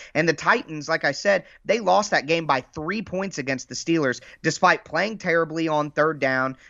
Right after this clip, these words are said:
um, despite the fact that the Steelers were really efficient on offense. They forced turnovers. They still missed out on two fumbles. Uh, they missed a field goal to tie the game in overtime. They had a few critical errors on offense that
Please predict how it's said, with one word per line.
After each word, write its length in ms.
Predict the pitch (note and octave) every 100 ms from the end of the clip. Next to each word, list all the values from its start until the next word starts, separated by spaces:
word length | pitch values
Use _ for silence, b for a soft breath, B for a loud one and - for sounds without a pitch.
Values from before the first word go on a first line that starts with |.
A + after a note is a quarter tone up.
| B
um, 380 | B2+ B2+ A#2+ G#2+ _
despite 460 | C3+ D3 - F3+ F3+
the 60 | F3
fact 360 | F3 E3+ -
that 300 | D#3 D3 C#3
the 40 | C3+
Steelers 460 | - E3+ F3 E3
were 180 | C3+ D3
really 300 | C3 E3+ F#3
efficient 500 | C#3+ - D#3 - E3 -
on 200 | C#3 C3 -
offense. 420 | D3 D3+ D#3 C3
They 160 | C3+ A#2+
forced 400 | D3+ D#3 - -
turnovers. 540 | G3 G3+ G3 F3+ D#3+
They 100 | D3
still 300 | - A3 A3+
missed 260 | F#3 D3+ E3+
out 220 | D#3+ D3
on 160 | C3+ B2+
two 200 | D#3 C3+
fumbles. 600 | - F3+ F3+ F3 E3+ - B B -
Uh, 160 | C3+ -
they 140 | D3
missed 300 | C#3+ F#3+ -
a 60 | D#3
field 400 | - F#3 G3 F3
goal 220 | F#3 F#3+
to 60 | D3+
tie 300 | D3+ F3 F3+
the 80 |
game 380 | D3 D#3+ E3+ E3+
in 120 | C#3+ -
overtime. 640 | D3+ F#3 F3+ F#3 F3 E3+
They 120 | D3 D3
had 140 | D#3+
a 60 | C#3+
few 180 | D#3
critical 480 | C#3+ - F#3+ D#3+ D3+
errors 420 | B2+ D#3+ F3 F3+ D3+
on 260 | C#3 C3 - C3
offense 540 | D#3+ F#3 F3+ F3 - B B B
that 300 | D3 C#3